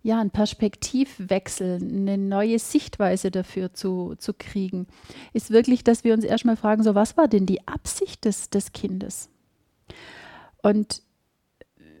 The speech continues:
schau da nochmal und spür da nochmal in dich rein und glaubst du wirklich, dass unser erster Gedanke ist, „Oh Gott, was hab ich jetzt alles verarbeitet, bis ich das alles wieder sauber hab?“ Und da darfst du dich fragen, glaubst du wirklich, dass das Kind wollte,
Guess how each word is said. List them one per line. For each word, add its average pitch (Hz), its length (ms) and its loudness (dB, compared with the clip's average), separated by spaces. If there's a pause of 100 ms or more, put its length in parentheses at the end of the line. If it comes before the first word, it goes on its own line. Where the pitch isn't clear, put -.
(460)
schau 208 240 2
da 302 120 10
nochmal 220 300 6
und 208 140 -2
spür 262 220 0
da 320 120 4
nochmal 208 320 2
in 190 160 0
dich - 300 -6
rein 277 280 0
und 214 200 -2 (240)
glaubst 214 360 4
du 196 200 0
wirklich, 320 560 2 (680)
dass 220 240 6
unser 214 220 2
erster 208 240 2
Gedanke 202 320 2
ist, - 120 -2
„Oh 208 200 2
Gott, 185 420 4
was 185 160 0
hab 202 140 0
ich - 80 -8
jetzt - 200 -4
alles - 220 -8
verarbeitet, - 540 -10
bis 233 160 4
ich 247 160 2
das 269 240 6
alles 220 480 2
wieder 196 200 0
sauber 190 480 -6
hab?“ 220 220 -10 (960)
Und 214 360 0
da 220 80 8
darfst 240 260 8
du 247 60 6
dich 240 180 2
fragen, 220 320 2
glaubst 214 380 4
du 196 100 2
wirklich, 277 380 2
dass - 220 -4
das - 180 -8
Kind 196 360 2
wollte, 208 460 2